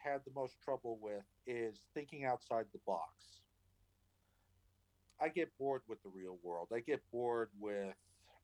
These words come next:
rules and things that fit nicely in the box, the creative box, if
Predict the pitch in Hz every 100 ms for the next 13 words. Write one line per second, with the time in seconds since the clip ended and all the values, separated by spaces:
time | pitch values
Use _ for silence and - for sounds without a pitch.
0 | _ _ _ _ _ _ _ _ _ _
1 | _ _ _ _ _ _ 131 139 131 123
2 | 107 110 - - - - - 123 113 110
3 | 107 101 101 95 - - - _ _ _
4 | _ _ _ _ _ _ _ _ _ _
5 | _ 165 156 139 143 131 120 - - 147
6 | - 127 120 - 117 107 101 98 - 95
7 | 87 - - - - - 127 110 104 95
8 | - 92 80 - - 95